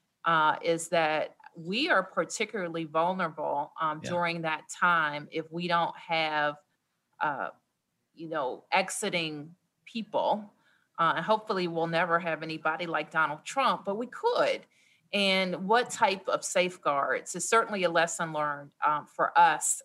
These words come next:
Speaker 1: uh, in the city. So now, Greg, what we're focused on is we need a new, um, we need our country, but certainly us,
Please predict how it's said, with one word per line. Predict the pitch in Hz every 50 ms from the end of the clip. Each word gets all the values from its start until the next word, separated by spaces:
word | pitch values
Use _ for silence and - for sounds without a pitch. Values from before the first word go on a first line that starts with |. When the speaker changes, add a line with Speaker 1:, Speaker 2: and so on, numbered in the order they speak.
| -
Speaker 1:
uh, | 160 165 156 147 -
in | - 156 156
the | 147
city. | 147 - - - 175 160 147 117 101 - _ _ _ _ _ _
So | - - 226 214
now, | 208 208 220 226 247 262 269 247
Greg, | 214 208 202 185 180 175 175 175
what | 180 156 -
we're | 175 175 175 -
focused | 190 180 - - - 175 - - -
on | 160 151 151 147 143 143 143 143
is | 151 147 -
we | 160 165 180 180
need | 196 202 202 202
a | 214
new, | 202 202 196 190 185 185 185 185 185 180 - -
um, | 170 170 160 165 165 160 160 156 147 - _ _ _ _
we | - 180 180 196 202 214 220 226 220 -
need | 196 190 180 170 165 160 156 160 - - _
our | - 160 151
country, | - - - 233 226 240 - - 262 240 240 240
but | 202 - - -
certainly | - - 208 202 208 - 185 185 180 175
us, | 175 180 160 143 139 165 - - - -